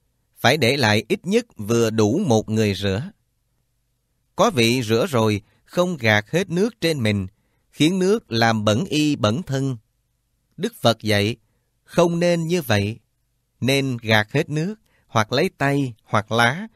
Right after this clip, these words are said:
hay đồ cũ mà lau. Nếu tay bị hôi thối, nên rửa. Nếu dùng đất bùn, tro, bùn,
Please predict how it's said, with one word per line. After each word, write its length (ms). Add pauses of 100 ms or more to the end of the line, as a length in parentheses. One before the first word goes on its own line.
(240)
hay 280
đồ 260
cũ 440
mà 200
lau. 380 (640)
Nếu 200
tay 360
bị 220
hôi 260
thối, 320 (280)
nên 280
rửa. 340 (440)
Nếu 200
dùng 380
đất 200
bùn, 320 (320)
tro, 380 (220)
bùn, 360